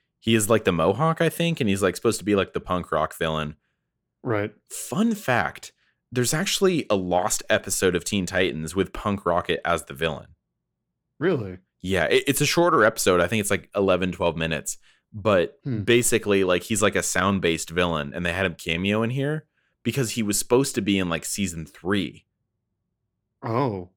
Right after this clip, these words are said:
Speaker 1: And
Speaker 2: okay.
Speaker 1: I, I rem-, I saw him, and I was like, "Wait a minute." And I remembered, you know, hearing about this. So I, I just thought that was an interesting little touch to add in there.
Speaker 2: Okay.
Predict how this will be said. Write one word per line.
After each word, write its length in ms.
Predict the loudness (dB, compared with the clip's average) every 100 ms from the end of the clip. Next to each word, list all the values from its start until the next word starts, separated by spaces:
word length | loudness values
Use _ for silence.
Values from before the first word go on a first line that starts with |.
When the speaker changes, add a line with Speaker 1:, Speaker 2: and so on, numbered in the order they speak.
| -8
Speaker 1:
And 120 | -2
Speaker 2:
okay. 380 | 0 2 2 0 _ _ _
Speaker 1:
I, 100 | -6 -4
I 20 |
rem-, 320 | -2 -2 -2 -6
I 100 | -4
saw 320 | 0 4 4
him, 80 | 4
and 80 | 4
I 40 |
was 100 | 4
like, 120 | 0 0
"Wait 260 | 2 4
a 40 | 4
minute." 320 | 0 -6 -8
And 80 | -2
I 100 | 2
remembered, 680 | 2 2 2 4 2 0 -8
you 100 | -4
know, 100 | -2
hearing 320 | -2 0 0 0
about 280 | -2 -2
this. 120 | -2 0
So 100 | 0
I, 160 | 0
I 40 | 0
just 140 | 0 0
thought 140 | 0
that 80 | 0
was 120 | -2
an 60 | -4
interesting 460 | -6 -6 -6 -6
little 180 | -4 -6
touch 340 | -4 -4 -4 -6
to 120 | -6
add 160 | -4 -6
in 100 | -10
there. 300 | -10 -12 -14 _ _ _ _ _ _ _ _ _ _ -6
Speaker 2:
Okay. 360 | -4 -2 -2